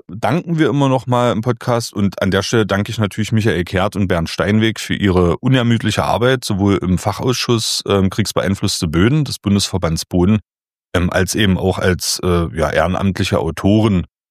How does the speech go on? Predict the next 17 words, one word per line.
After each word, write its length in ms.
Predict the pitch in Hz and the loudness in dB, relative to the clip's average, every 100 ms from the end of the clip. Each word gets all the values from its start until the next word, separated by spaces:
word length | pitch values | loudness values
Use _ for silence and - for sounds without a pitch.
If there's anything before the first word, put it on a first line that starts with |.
| _ - | _ -2
äh, 140 | 92 | 0
solcher 400 | 82 95 98 107 | 2 2 2 0
Artikel, 540 | 76 90 104 127 117 82 | -2 -2 0 2 2 2
weil 100 | 90 | 0
das 180 | 87 - | 0 -4
ist 160 | - | -2
wirklich 320 | 101 90 95 | -2 -2 -4
wichtig, 520 | - 101 - 104 - - | -2 0 0 0 -2 -2
äh, 80 | |
darüber 420 | 87 - - 98 92 | 0 0 2 0 0
zu 160 | - | -4
sprechen 440 | - 95 92 107 98 | -6 -2 2 2 2
und 160 | 85 | 0
den 80 | 80 | 0
Leuten 240 | 78 80 | -2 -2
zu 160 | 85 - | -4 -2
erklären, 420 | 82 - 80 87 | -2 0 0 0